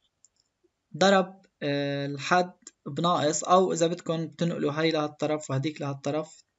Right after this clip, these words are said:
بصير نفس الشيء. اثنين ساين إكس مضروبة بكوساين إكس تساوي واحد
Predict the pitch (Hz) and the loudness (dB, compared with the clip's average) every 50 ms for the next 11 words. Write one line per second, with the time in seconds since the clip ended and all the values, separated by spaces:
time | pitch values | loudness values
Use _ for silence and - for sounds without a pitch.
0 | _ _ - - 160 156 147 143 139 135 - 139 135 - - 147 156 180 185 - | _ _ -4 0 0 0 0 0 -4 -4 -4 -2 -2 -2 0 0 -2 -2 -4 -6
1 | - 131 - 170 175 185 175 151 147 - 160 160 160 151 - - 147 151 143 - | -10 -10 -6 -2 -2 -2 -2 -2 -2 -2 0 0 0 -2 -2 -2 -2 -2 -2 -4
2 | - - _ _ _ _ _ _ _ _ _ _ _ _ - 143 143 139 165 170 | -8 -8 _ _ _ _ _ _ _ _ _ _ _ _ -4 -4 -2 0 2 2
3 | 170 165 151 147 151 139 139 - 170 170 165 165 - 160 156 156 139 - 139 165 | 2 2 2 0 -2 -4 -2 2 4 4 4 4 0 -2 -2 -2 -2 -4 -6 -6
4 | - - - 151 135 139 - 151 147 139 139 139 135 135 143 156 165 170 170 160 | -8 -8 -6 -6 -6 -4 -2 -2 -2 0 0 0 0 0 2 4 6 6 6 4
5 | 151 139 135 - 165 180 185 180 | 2 0 -2 -2 0 0 -2 -2